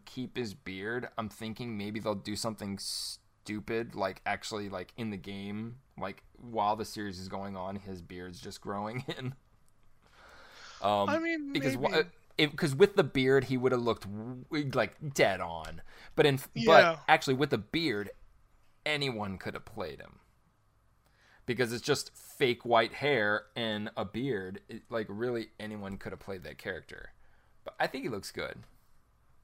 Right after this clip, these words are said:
Speaker 2: Yeah, like, he looks good, but I don't know. Like, it's just, it's gonna be interesting.
Speaker 1: It's, uh, look,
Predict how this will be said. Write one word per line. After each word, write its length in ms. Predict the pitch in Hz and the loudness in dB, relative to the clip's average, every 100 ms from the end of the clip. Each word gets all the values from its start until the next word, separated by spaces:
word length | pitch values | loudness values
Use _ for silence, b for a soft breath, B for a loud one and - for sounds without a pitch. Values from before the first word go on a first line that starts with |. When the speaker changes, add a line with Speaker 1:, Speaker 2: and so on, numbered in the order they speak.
| - B B B - | -20 B B B 2
Speaker 2:
Yeah, 260 | 403 392 370 | 8 12 10
like, 300 | 349 330 - | 10 6 6
he 120 | 359 | 2
looks 280 | 370 381 - | 2 0 -2
good, 380 | - 202 202 175 | 0 2 2 0
but 260 | 196 180 185 - _ - - | 0 0 -4 -14 _ -20 -14
I 120 | 311 349 | -6 -4
don't 160 | 339 | -2
know. 300 | 262 190 156 - | 0 0 -2 0
Like, 280 | 214 208 240 | 2 2 -2
it's 240 | 240 - | -6 -8
just, 200 | 285 - | -8 -8
it's 140 | 262 254 | -8 -6
gonna 160 | 311 | -4
be 160 | 277 233 | -4 -6
interesting. 580 | 214 - 180 - 156 147 _ _ _ _ _ | -8 -8 -8 -8 -10 -12 _ _ _ _ _
Speaker 1:
It's, 220 | - 139 - _ _ _ - - - - 208 | -6 -6 -10 _ _ _ -20 -20 -20 -10 -2
uh, 60 | |
look, 200 | 135 120 | 0 -2